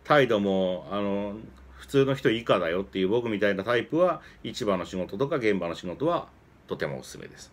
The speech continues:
で、給料も結構たくさんもらえます。はい。で、夜の仕事も多いので、あの、道も結構空いてて、あの、ビュンビュン飛ばせっ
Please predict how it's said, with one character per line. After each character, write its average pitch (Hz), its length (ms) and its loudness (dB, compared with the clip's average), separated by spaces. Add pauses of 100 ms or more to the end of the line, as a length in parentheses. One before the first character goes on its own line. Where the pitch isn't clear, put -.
で、 143 120 -2
給 196 180 6
料 143 140 6
も 165 100 -2
結 160 200 0
構 104 120 -2
た 85 120 -4
く - 60 -16
さ - 100 -4
ん 78 100 -8
も - 60 -12
ら - 80 -14
え - 40 -16
ま - 140 -20
す。 - 180 -20 (120)
は 92 160 -2
い。 - 60 -8 (300)
で、 151 100 4
夜 220 220 6
の 151 100 2
仕 120 100 -2
事 113 220 0
も 110 280 2
多 107 80 6
い 82 40 -2
の 76 120 -10
で、 92 300 2 (300)
あ 139 100 -2
の、 135 140 2
道 160 200 -2
も 170 220 2
結 180 180 -2
構 117 80 2
空 110 180 0
い 107 60 0
て 113 100 0
て、 95 160 2
あ 87 100 2
の、 95 300 0
ビ 123 100 0
ュ 131 40 2
ン 104 40 0
ビ 92 80 0
ュ 80 40 -4
ン - 20 -8
飛 92 140 -4
ば 90 80 0
せ 104 120 -4
っ - 20 -4